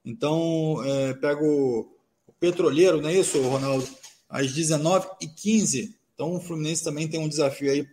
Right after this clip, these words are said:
sul-americano pela frente. Amanhã a gente vai estar trazendo também todas as informações desse jogo. Mas vamos começar aqui a falar, esquentar esse jogo, né, Ronaldo? Como é que você vê essa partida aí,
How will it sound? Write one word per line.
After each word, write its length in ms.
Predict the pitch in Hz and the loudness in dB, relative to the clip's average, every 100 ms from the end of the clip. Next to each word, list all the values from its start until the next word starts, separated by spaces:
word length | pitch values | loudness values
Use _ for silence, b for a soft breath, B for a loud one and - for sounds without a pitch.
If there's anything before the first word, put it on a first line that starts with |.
| _ | _
sul-americano 920 | - - 175 160 156 143 143 151 156 - _ _ _ - | -10 0 4 4 2 0 0 0 0 -8 _ _ _ -2
pela 220 | 139 135 | 2 2
frente. 320 | - 160 156 | 0 -2 0
Amanhã 160 | 139 143 | 0 -2
a 20 | |
gente 100 | 143 | -2
vai 100 | 139 | 0
estar 120 | 143 | 0
trazendo 280 | 143 131 131 | 0 -2 -2
também 180 | 135 135 | -4 -4
todas 200 | 135 131 | -4 -4
as 40 | |
informações 540 | 131 139 131 120 120 117 | -6 -4 -4 -4 -4 -4
desse 240 | 131 143 | -4 -2
jogo. 420 | 147 202 190 - b b - | 4 6 4 -2 b b -10
Mas 400 | 127 139 160 143 | -4 0 0 2
vamos 200 | 156 175 | 0 -2
começar 340 | 175 156 170 | -2 0 2
aqui 140 | 160 165 | 2 0
a 60 | |
falar, 380 | 160 156 156 - - | 0 0 -2 -4 -10
esquentar 560 | - 190 165 - 175 | -6 -2 -2 4 6
esse 220 | 185 - | 6 4
jogo, 300 | 131 143 131 | 2 2 2
né, 60 | 135 | 0
Ronaldo? 340 | 127 123 113 | -2 -2 -6
Como 120 | 127 170 | -6 -6
é 40 | |
que 60 | 180 | -2
você 260 | 180 170 | 0 0
vê 100 | 139 | 2
essa 180 | 143 147 | 2 2
partida 440 | 139 135 - 127 | -2 -6 -6 -4
aí, 100 | 127 | -4